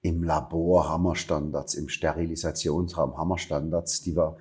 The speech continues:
Waschtisch, Unterschrank, Schubkastenschrank, Freiraum für Thermodesinfektor und so weiter. Da gibt's Standards. Aber selbst da müssen wir immer schieben und, äh, wieder um die Ecke und, äh, Mithängeschränken ohne und mit Wandschutz. Und, also wir haben noch nie zwei gleiche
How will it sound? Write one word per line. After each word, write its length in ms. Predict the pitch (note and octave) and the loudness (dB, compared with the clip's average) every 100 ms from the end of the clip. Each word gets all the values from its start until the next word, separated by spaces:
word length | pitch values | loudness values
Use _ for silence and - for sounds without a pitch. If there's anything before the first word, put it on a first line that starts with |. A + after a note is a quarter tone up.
| - - | -16 -2
Waschtisch, 340 | E2 - E2 | -2 -2 -2
Unterschrank, 460 | E2+ E2 D#2+ D#2+ D#2 | -2 -2 -2 -4 -2
Schubkastenschrank, 800 | F#2 - D#2 D#2+ - D2+ D#2 - | -4 -4 -4 -6 -6 -4 -4 -4
Freiraum 400 | C#2 D#2 D#2 D2+ | 0 0 0 -4
für 80 | D2+ | -6
Thermodesinfektor 800 | D#2 D#2 D#2+ D#2+ E2 D2 E2+ D#2+ | -6 -4 -6 -6 -10 -6 -2 -2
und 100 | D#2 | -2
so 100 | C2+ | -10
weiter. 200 | C#2+ - - - - | -10 -12 -18 -20 -2
Da 80 | - | 2
gibt's 220 | F2+ - | 2 0
Standards. 480 | - C#2 D2 D2 - | -2 -4 -6 -8 2
Aber 440 | F#2+ F#2 F2+ F2 - _ _ _ _ _ - | 4 8 6 4 -2 _ _ _ _ _ 0
selbst 340 | - G2+ - | 4 4 6
da 80 | F#2+ | 6
müssen 220 | A2 G#2 | 6 4
wir 80 | G2 | 4
immer 120 | G2 | 2
schieben 400 | G2 G#2 G2+ G2 | 0 0 0 0
und, 260 | F#2 F2+ - | -2 -2 0
äh, 200 | F2+ F2+ | 2 2
wieder 220 | F#2+ E2 | 2 2
um 100 | F2 | 0
die 140 | - F2 | 0 -2
Ecke 320 | - F#2+ D#2+ | 2 4 4
und, 240 | F2+ F2+ | 2 -2
äh, 60 | F2+ | -2
Mithängeschränken 720 | F#2 F2+ F2+ F2+ F2+ F2 D2+ | -2 -2 -4 -2 0 0 0
ohne 400 | F2 F2+ F2+ E2 | -2 -2 0 0
und 180 | F2 D#2+ | -2 -4
mit 140 | D#2 | 0
Wandschutz. 520 | D#2 F2+ F2 E2 - | 0 0 -2 -6 -6
Und, 120 | D#2+ D#2 - - - _ - | -12 -12 -16 -16 -20 _ -2
also 240 | F2 D#2+ | 2 4
wir 80 | F2 | 4
haben 180 | F2+ F#2 | 4 0
noch 120 | F2 | 0
nie 300 | G2 A#2+ A2+ | 4 4 4
zwei 320 | - G2 F2 | 4 6 8
gleiche 640 | - F2+ - A2 G#2+ F#2 | 6 6 6 6 4 2